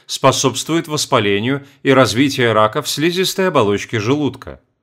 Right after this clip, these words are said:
Следует ли нам обеспокоиться этим и избегать квашеных овощей с солью? Нет. Нам стоит уменьшить потребление соли,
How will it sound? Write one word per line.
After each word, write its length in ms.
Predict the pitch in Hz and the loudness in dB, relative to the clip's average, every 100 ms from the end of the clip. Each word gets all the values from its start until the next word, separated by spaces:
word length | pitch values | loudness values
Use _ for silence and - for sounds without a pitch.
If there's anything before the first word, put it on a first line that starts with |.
| _ _ _ _ _ _ - | _ _ _ _ _ _ -8
Следует 560 | - 143 208 214 208 | 0 6 6 6 0
ли 80 | 202 | 0
нам 180 | 196 196 | 2 2
обеспокоиться 840 | 190 190 - 208 185 117 95 - | 2 0 0 0 2 2 2 0
этим 440 | 135 147 135 104 - | -2 -2 -6 -8 -8
и 160 | 160 | -2
избегать 500 | 147 120 127 120 131 | -2 2 2 2 0
квашеных 540 | - 120 117 117 113 113 | 0 0 2 0 -4 -2
овощей 460 | 113 113 - 127 | -2 -2 -2 -4
с 100 | 120 | -2
солью? 520 | - 170 101 76 69 - _ _ _ _ | -2 -2 -2 -4 -12 -16 _ _ _ _
Нет. 460 | 156 175 131 - - _ _ _ _ _ _ | -4 0 2 0 -10 _ _ _ _ _ _
Нам 200 | 110 120 | -2 -2
стоит 380 | 117 - 190 139 | 0 2 4 4
уменьшить 560 | 131 147 170 - 110 - - _ | 2 0 0 -2 -4 -8 -20 _
потребление 720 | 135 123 135 120 139 147 151 | -6 0 2 2 2 2 0
соли, 560 | 151 - 156 87 69 - | -2 0 0 0 -6 -12